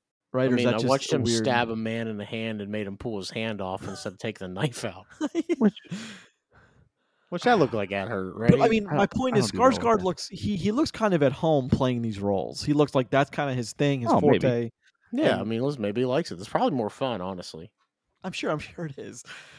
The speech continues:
Speaker 1: I'm sure it is. Is, that's the
Speaker 2: Listen,
Speaker 1: thing, though,
Speaker 2: generic
Speaker 1: is
Speaker 2: movie bad guy pays just as well as movie good guy.
Speaker 1: I think the
Speaker 3: <laughs>
Speaker 1: danger
Speaker 2: Throwing that out there.
Speaker 1: <laughs> I think the danger of going into a fourth movie with, you know, again,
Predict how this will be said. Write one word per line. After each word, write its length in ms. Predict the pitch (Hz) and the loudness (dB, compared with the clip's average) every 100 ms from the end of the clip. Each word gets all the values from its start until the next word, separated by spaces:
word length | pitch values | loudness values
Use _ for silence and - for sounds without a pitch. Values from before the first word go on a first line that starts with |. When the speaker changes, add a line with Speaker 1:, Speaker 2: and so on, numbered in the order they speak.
| - | -14
Speaker 1:
I'm 80 | 139 | -10
sure 200 | - 143 | 0 2
it 60 | 123 | 6
is. 200 | 120 107 | 4 4
Is, 240 | 110 120 | 0 -2
that's 300 | 107 175 190 | 0 4 4
the 60 | 160 | 4
Speaker 2:
Listen, 60 | |
Speaker 1:
thing, 140 | 127 151 | 2 4
though, 80 | 127 | 6
Speaker 2:
generic 160 | 151 165 | 6 6
Speaker 1:
is 40 | 151 | 4
Speaker 2:
movie 240 | 156 151 | 4 4
bad 300 | 120 131 127 | 4 4 4
guy 180 | 113 107 | 2 0
pays 340 | - 120 110 | 2 0 0
just 200 | 104 117 120 | -2 -4 -4
as 100 | 110 | 2
well 220 | 117 110 | 4 4
as 120 | 95 | 2
movie 240 | 110 98 | -2 -4
good 200 | 90 95 | -4 -4
guy. 240 | 90 76 - _ _ _ _ _ _ _ _ _ _ 147 | -4 -8 -12 _ _ _ _ _ _ _ _ _ _ -2
Speaker 1:
I 60 | |
think 220 | 170 277 190 | 0 4 6
the 100 | 180 | 6
Speaker 3:
<laughs> 0 | |
Speaker 1:
danger 480 | 175 175 170 151 - 156 _ - | 6 2 2 0 0 -4 _ 2
Speaker 2:
Throwing 200 | 151 151 | 4 6
that 180 | 156 | 6
out 180 | 143 160 | 8 6
there. 280 | 160 131 - _ - | 6 2 0 _ -4
Speaker 1:
<laughs> 600 | - - - _ _ - | -4 -6 -20 _ _ -8
I 100 | 165 | -4
think 200 | 262 262 | -4 -2
the 80 | 220 | 0
danger 360 | 165 160 147 | 2 2 2
of 100 | 139 | 0
going 220 | 120 135 135 | 0 0 0
into 160 | 127 | -2
a 60 | 123 | -4
fourth 340 | - 139 131 | 0 -2 -2
movie 240 | 135 131 131 | -4 -2 -2
with, 240 | 123 120 _ _ _ | -2 -4 _ _ _
you 100 | - | -8
know, 220 | 135 117 - | -6 -6 -8
again, 540 | - 127 143 127 117 | -12 -4 -2 -2 -4